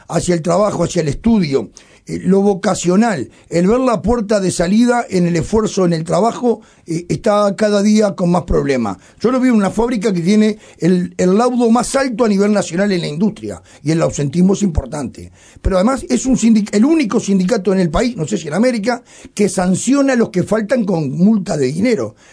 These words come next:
Tam-, hasta treinta y siete mil pesos por año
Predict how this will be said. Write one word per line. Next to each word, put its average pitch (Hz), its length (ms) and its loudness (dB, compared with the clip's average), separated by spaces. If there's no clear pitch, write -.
Tam-, 202 320 -2
hasta 156 280 -2
treinta 185 280 0
y 165 60 0
siete 180 300 0
mil 233 180 4
pesos 208 300 0
por 196 180 0
año 120 400 -4